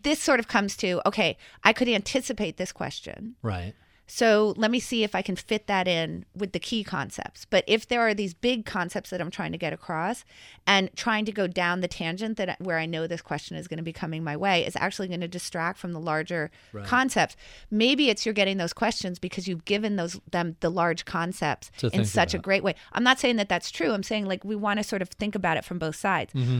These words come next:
Speaker 1: What I've been finding lately is I've been opening my talks with a video of the Pete Carroll play.
Speaker 2: Sure.
Speaker 1: Um, and so my questions tend to be people telling me that I'm an idiot
Speaker 2: <laughs>
Speaker 1: and that,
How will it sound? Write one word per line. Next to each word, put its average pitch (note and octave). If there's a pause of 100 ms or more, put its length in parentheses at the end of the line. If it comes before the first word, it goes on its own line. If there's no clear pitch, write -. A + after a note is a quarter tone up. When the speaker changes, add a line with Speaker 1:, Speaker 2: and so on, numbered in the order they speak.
Speaker 1:
What A3
I've E4
been B3
finding E3
lately D3+
is F3
I've A#3
been B3
opening G3+
my E3
talks F3+
with E3+
a E3+
video E3+
of E3+
the E3+
Pete -
Carroll D3
play. A3
Speaker 2:
Sure. E3 (340)
Speaker 1:
Um, G3
and A3
so A3+
my A3+
questions A3
tend G3
to G#3
be G3
people F#3+
telling E3
me F3
that E3
I'm D#3+
an D#3+
idiot F#3
Speaker 2:
<laughs> -
Speaker 1:
and G#3
that, F3+